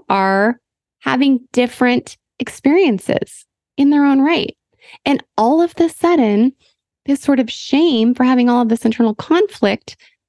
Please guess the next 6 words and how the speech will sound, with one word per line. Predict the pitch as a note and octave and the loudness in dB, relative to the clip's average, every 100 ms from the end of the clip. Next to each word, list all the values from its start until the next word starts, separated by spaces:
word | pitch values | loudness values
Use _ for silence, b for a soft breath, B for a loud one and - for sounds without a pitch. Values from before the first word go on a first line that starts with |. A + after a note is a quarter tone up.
| _ _ _ | _ _ _
starts | - - D4+ D#4+ - | -10 -2 -2 -2 -6
to | D#4 | -8
kind | C#4+ C#4 B3+ | -2 0 0
of | A#3 A#3 - _ _ _ _ _ _ _ _ | -2 -4 -12 _ _ _ _ _ _ _ _
fade | A3 G#3 | -4 0
away. | F#3 - - - | 0 -2 -4 -10